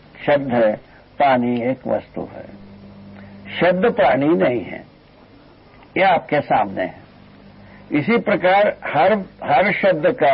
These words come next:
अर्थ में एक वस्तु होता है, वस्तु स्वयं वस-, अस्तित्व में होता है। वो अस्तित्व में वस्तुबोध होने से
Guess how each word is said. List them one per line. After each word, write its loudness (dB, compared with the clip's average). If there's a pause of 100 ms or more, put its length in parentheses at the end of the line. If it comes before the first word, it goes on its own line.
(320)
अर्थ 2
में 2 (440)
एक 0
वस्तु 0
होता 2
है, -2 (460)
वस्तु 0
स्वयं 2
वस-, -2
अस्तित्व -2
में 2
होता -4
है। -12 (500)
वो 2
अस्तित्व 0
में 2
वस्तुबोध 2
होने 2
से 0